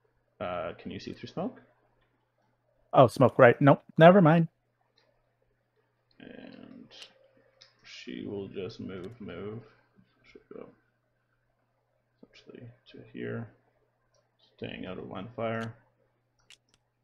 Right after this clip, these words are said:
Speaker 1: I actually only can get one chance for this. Jeez. Okay, she's gonna crawl.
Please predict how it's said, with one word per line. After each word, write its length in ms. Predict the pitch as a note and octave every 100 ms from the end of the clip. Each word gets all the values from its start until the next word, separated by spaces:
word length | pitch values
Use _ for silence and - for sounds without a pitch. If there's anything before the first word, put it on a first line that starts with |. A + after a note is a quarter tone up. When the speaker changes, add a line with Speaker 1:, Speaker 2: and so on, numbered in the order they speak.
| _ _ -
Speaker 1:
I 140 | -
actually 220 | A#2 G#2
only 120 | G2+ G#2
can 140 | G2+
get 220 | - -
one 160 | - -
chance 320 | - - -
for 120 | -
this. 300 | B2 C3 - - _ _ _ _ _ _ _ _ _ _ _ _ _
Jeez. 280 | _ - - _ _ _ _ _ _
Okay, 240 | B2 A#2+
she's 140 | B2
gonna 160 | A2+ A2+
crawl. 520 | - A2 G#2 G#2 -